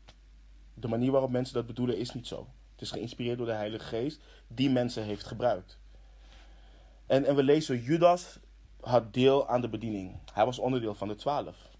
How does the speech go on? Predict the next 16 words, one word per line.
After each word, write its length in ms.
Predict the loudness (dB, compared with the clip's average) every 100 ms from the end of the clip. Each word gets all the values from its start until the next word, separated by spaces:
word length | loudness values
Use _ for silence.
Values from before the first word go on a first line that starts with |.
| -20 -20 -16
Maar 160 | -4 -2
Judas 600 | 0 2 2 0 -2 -14 -20 -8
was 200 | -6 -6
nooit 240 | -6 -6
gered. 360 | -6 -4 -4 -6 -18 -18 0
De 80 |
Heere 260 | 4 4 4
Jezus 280 | 4 2 0
heeft 140 | -2
dit 180 | 0 -2
ook 160 | -2 -4
vroeg 240 | -4 4
al 100 | 4
laten 260 | 4 0 -2
weten. 280 | -2 -2
We, 180 | -6 -8